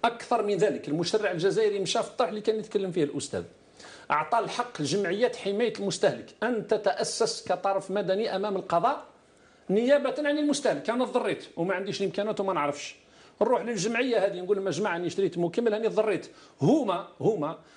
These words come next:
ي-، ي-، يمشيوا للقضاء نيابه عني ويقدموا شكوى ضد منتج هذا المكمل، آه، الغ-، الغذائي.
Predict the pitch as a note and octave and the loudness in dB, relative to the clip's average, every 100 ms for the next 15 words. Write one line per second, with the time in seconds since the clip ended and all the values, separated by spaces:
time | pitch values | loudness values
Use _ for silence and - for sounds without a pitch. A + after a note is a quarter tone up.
0 | - - C#3+ D3 D3+ D#3+ G#3 B3 - D#4+ | -20 -4 -2 2 2 2 2 2 2 2
1 | D4 A#3+ G3+ - E3+ C#3+ - D#3 E3+ A#3+ | 4 2 2 0 0 -2 -2 0 0 2
2 | G3 F#3 D3+ E3+ B3+ G3+ - G3+ E3 D3+ | 0 0 -2 0 0 0 -2 -4 -2 -2
3 | C#3+ C3 - B2+ C#3+ F3 B3+ - B2 A#2 | 0 0 -2 0 2 2 -2 -8 -6 0
4 | A3 G3+ C#3+ C3+ F3+ A#3+ G3+ - A3+ G3+ | -2 -2 -4 -2 -2 -2 -4 -2 -2 0
5 | A3+ B3 - - - - A#2+ F3+ F3+ D#3 | 0 -2 -6 -20 -18 -6 0 0 0 -2
6 | C#3+ C3+ F#3 G3 G#3 G#3+ - - - C#3 | -2 0 -2 0 -2 -4 -8 -20 -8 -4
7 | C3 B2+ B2 C3 C3 B2 B2+ - - D3+ | -2 -2 -4 -6 -6 -8 -8 -6 -2 0
8 | C3+ C#3+ C3 C3 A2 F2+ | 0 0 0 0 0 -2